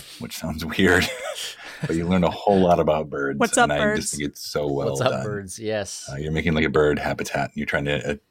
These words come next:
Speaker 1: bring those birds in and feed 'em and keep 'em and win the game.
Speaker 2: I like
Speaker 1: But what I really wanna
Speaker 2: that.
Speaker 1: talk, and you'll, yeah, I think it's a little complicated at first, but it's
Speaker 2: Aw.
Speaker 1: not.
Speaker 3: Well, it's an engine
Speaker 1: not.
Speaker 3: builder.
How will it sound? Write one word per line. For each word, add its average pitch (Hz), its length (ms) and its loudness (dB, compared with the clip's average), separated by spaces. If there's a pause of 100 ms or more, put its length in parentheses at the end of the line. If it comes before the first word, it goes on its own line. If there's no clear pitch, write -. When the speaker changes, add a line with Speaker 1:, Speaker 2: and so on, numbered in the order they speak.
Speaker 1:
bring 87 180 6
those 80 180 4
birds 87 260 4 (120)
in 90 180 6
and 78 160 2
feed 90 160 4
'em 90 100 6
and 69 220 -2
keep 90 180 2
'em 95 100 6
and 76 120 0
win 87 100 6
the 90 60 6
game. 71 260 -2 (640)
Speaker 2:
I 311 120 6
like 339 180 8
Speaker 1:
But 415 80 8
what 95 80 6
I 92 40 8
really 92 120 10
wanna 214 260 10
Speaker 2:
that. 82 60 0
Speaker 1:
talk, 82 180 0 (380)
and 107 120 6
you'll, 123 320 8
yeah, 87 280 4
I 85 100 4
think 113 240 4
it's 113 100 0
a 98 40 4
little 98 180 6
complicated 120 460 4
at 120 80 0
first, 131 280 2
but 220 280 2
it's 196 120 -2
Speaker 2:
Aw. 196 40 -6
Speaker 1:
not. 80 340 0
Speaker 3:
Well, 107 280 4
it's 120 220 0
an 143 80 -2
engine 185 380 0
Speaker 1:
not. 135 60 0
Speaker 3:
builder. 87 500 0